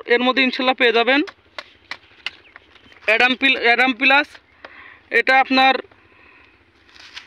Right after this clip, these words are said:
পঞ্চাশ গ্রামের পাতা, আপনি দেড়শো টাকার মধ্যে ওষুধটা কিনতে পারবেন।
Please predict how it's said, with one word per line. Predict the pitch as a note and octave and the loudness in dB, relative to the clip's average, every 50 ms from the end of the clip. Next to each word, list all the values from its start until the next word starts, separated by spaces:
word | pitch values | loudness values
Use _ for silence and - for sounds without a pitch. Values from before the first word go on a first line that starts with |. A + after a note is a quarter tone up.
| _ _ _ _ _ - | _ _ _ _ _ -4
পঞ্চাশ | B3+ C4 C4 C4 C4+ A3+ | -2 -2 0 0 -2 -2
গ্রামের | G#3 A3+ C4 C4+ C#4 C#4 | 0 0 0 2 0 0
পাতা, | B3+ - C4 B3 - B3 B3+ C#4 F4+ - _ _ _ - - - - - - - _ _ - - - - - - - _ - | 0 -2 -2 0 0 0 0 0 -2 -6 _ _ _ -20 -20 -20 -20 -20 -20 -20 _ _ -20 -20 -20 -20 -20 -20 -20 _ -6
আপনি | A#3 A#3+ G#3+ C4+ C#4 | -4 -2 -2 -2 0
দেড়শো | G#3 C4+ B3+ B3+ B3+ - C#4 | 0 0 0 0 0 0 0
টাকার | B3 C4+ C#4 C#4 C4+ | 0 2 2 2 2
মধ্যে | C4+ C4+ A#3+ A3 D4 | 2 0 0 0 0
ওষুধটা | C#4 C4 - B3+ G#3 C4+ C#4 | 0 0 -2 -4 -4 -2 -2
কিনতে | - C#4 C4+ A3 A#3+ A#3 | 0 -2 -2 0 -2 -2
পারবেন। | G#3+ G3+ F#3 F3 F3 D#3+ D3 | 0 -2 -2 -2 -4 -6 -8